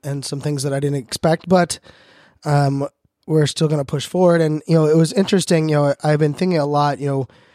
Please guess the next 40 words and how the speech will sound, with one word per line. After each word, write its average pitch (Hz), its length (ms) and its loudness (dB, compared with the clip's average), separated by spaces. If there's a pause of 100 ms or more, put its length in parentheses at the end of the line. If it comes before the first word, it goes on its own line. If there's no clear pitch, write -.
(360)
most 156 260 0
of 156 80 0
you 156 100 4
know 151 200 4
that 147 200 -2 (240)
we've, 147 320 -4 (100)
you 160 80 -4
know, 139 300 -2
signed 151 240 0
on 147 140 0
as 139 120 -2
a 143 80 -2
media 185 380 2
partner 160 460 0
for 147 180 -2
the, 131 360 -2
the 147 120 -4
Crypto 151 340 -2
Business 147 380 -2
Conference 143 500 -4
happening 135 380 -4
this 127 160 -6
fall. 151 560 2 (840)
You 156 80 0
know, 139 60 0
I've 143 160 -2
been, 147 220 0 (100)
uh, 143 200 -4
very 147 200 0
lucky 147 300 0
and 135 100 -2
blessed 143 260 -4
enough 143 240 -2
to - 80 -6
be 147 140 -2
involved 143 480 0
in 139 180 -2 (680)
lots 170 320 2
of 160 100 2
great, 156 320 2